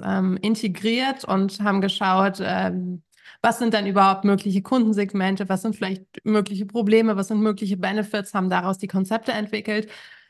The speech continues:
Ähm, ganz häufig ist es aber auch anders. Ganz häufig ist dieses Konzeptschreiben so der erste Schritt. Also natürlich hat man da auch Daten, äh, und, und arbeitet irgendwie datenbasiert darauf hin.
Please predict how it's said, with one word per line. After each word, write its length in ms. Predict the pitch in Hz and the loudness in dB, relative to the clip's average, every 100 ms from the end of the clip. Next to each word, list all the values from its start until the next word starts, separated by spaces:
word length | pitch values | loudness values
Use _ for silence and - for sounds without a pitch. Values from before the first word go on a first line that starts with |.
| - | 2
Ähm, 360 | 196 196 196 | 2 2 0
ganz 280 | 196 214 214 | 0 -2 0
häufig 360 | 214 240 254 202 | 2 2 0 -2
ist 160 | 214 | -4
es 120 | 220 | -4
aber 240 | 214 190 185 | -2 2 2
auch 80 | 180 | 2
anders. 380 | 208 247 247 247 - - - - | 0 2 0 -2 -10 -20 -10 -2
Ganz 280 | 196 202 | 0 0
häufig 360 | 220 220 226 214 | 0 0 0 -4
ist 280 | 214 202 - | -2 -4 -2
dieses 260 | 208 196 - | -2 -2 -2
Konzeptschreiben 880 | 220 190 220 214 - - 202 208 | 0 0 0 -2 -6 -2 0 0
so 140 | 196 214 | -2 0
der 200 | 190 185 | 0 -2
erste 460 | 180 202 214 - | -2 -2 -2 -4
Schritt. 380 | 226 - 196 190 | -8 -2 -2 0
Also 220 | - 185 | -2 -2
natürlich 360 | 185 175 220 214 | -2 0 0 2
hat 120 | 214 | 0
man 160 | 196 180 | 0 4
da 160 | 165 | 4
auch 160 | - 180 | 2 0
Daten, 640 | - 175 202 240 240 233 | 2 2 2 0 -2 0
äh, 500 | 226 180 185 190 190 180 | 0 0 0 0 0 0
und, 200 | 190 - | -2 -4
und 180 | 185 - | -4 -2
arbeitet 540 | - 196 196 190 196 | 0 2 0 -2 -4
irgendwie 300 | 190 196 190 | -2 0 2
datenbasiert 1000 | 175 190 247 226 208 196 220 220 220 185 | 2 2 2 0 0 0 0 0 -2 -2
darauf 440 | 190 185 190 185 | 0 2 0 -2
hin. 300 | 214 220 240 | -2 0 -2